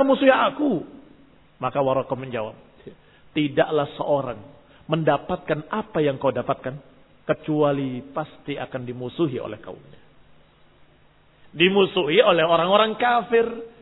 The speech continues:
Dimusuhi oleh orang-orang jelek, kaum musyrikin. Dimusuhi oleh orang-orang yang memang tidak suka kepada hidayah.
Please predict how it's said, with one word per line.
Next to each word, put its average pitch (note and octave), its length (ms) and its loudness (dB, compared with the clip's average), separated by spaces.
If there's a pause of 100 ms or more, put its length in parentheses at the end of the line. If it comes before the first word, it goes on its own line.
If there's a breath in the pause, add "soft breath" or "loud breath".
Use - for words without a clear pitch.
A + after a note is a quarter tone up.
(320 soft breath)
Dimusuhi A#3 600 4
oleh B3+ 120 6
orang-orang G3 480 6
jelek, B3 280 4
kaum D#3 160 4
musyrikin. A#3 760 2 (280 loud breath)
Dimusuhi B3 520 8
oleh C4 120 10
orang-orang A#3+ 520 4
yang A3+ 120 2
memang C4+ 240 4
tidak A3 320 2
suka C4+ 240 4
kepada E3+ 280 4
hidayah. E3+ 520 2